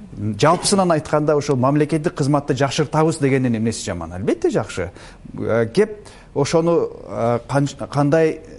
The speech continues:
э, түрдө алып барылат, кандай эффективдүү, э, э, мындай критерийлер коюлат жана,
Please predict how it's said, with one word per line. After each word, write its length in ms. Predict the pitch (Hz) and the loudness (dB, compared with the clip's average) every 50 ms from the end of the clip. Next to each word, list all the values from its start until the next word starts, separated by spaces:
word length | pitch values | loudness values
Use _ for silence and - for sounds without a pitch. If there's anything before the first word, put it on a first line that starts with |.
| 71 - 95 | -18 -16 -10
э, 200 | 113 117 117 117 - - 117 - - - - | -6 -6 -6 -6 -6 -10 -12 -12 -12 -8 -4
түрдө 280 | 139 135 127 123 202 214 214 | -2 0 2 4 4 2 2
алып 100 | 208 - | 2 2
барылат, 480 | 160 131 127 117 104 95 - - - - - | 2 2 2 0 0 0 -2 -6 -12 -16 -8
кандай 400 | 113 117 123 127 147 151 151 - | -4 -2 0 2 2 2 2 0
эффективдүү, 600 | 131 - - 127 - - 135 - - - 165 165 156 147 127 | -2 -2 -2 -2 -2 -2 -2 -2 0 0 2 2 2 2 2
э, 300 | - 127 123 123 123 120 - - - - - | 2 2 2 2 0 0 -2 -4 -12 -12 -8
э, 180 | - 110 107 101 | -6 -6 -4 -4
мындай 560 | 107 95 - - - 104 117 113 113 107 101 | -6 -8 -10 -10 -8 -6 -4 -2 -2 -4 -4
критерийлер 600 | - - 147 151 147 151 143 139 135 131 151 180 | -2 -2 -2 2 2 2 2 4 4 2 2 2
коюлат 480 | - - 202 196 196 175 160 156 - - 143 | 2 2 2 2 2 2 0 -2 -4 -8 -4
жана, 360 | 127 123 120 143 170 190 196 | -2 0 2 2 0 0 -2